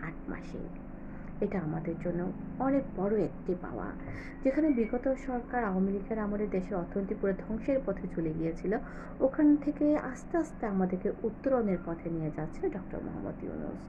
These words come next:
দেশের বৈদেশিক রিজার্ভেশনের ঘাটতি, তারপরে দেখা গেল আবার অর্থনীতির খাতে,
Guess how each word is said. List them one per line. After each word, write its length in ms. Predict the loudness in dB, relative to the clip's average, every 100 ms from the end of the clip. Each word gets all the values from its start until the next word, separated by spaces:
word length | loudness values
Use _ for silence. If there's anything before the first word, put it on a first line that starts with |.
| -12 -10 -10 -10 -10 -10 -10 -10 -10 -10 -8 -10 -4
দেশের 300 | 4 4 4 2
বৈদেশিক 440 | 2 4 2 0 2
রিজার্ভেশনের 680 | 2 4 2 2 2 2 2 0
ঘাটতি, 380 | -2 0 2 2 2 -4 -10 -8
তারপরে 440 | 0 0 2 0 0
দেখা 240 | 0 -2 -2
গেল 120 | -2
আবার 200 | -2 -4
অর্থনীতির 640 | -6 -8 -4 2 2 2 -8 -6
খাতে, 240 | -6 -6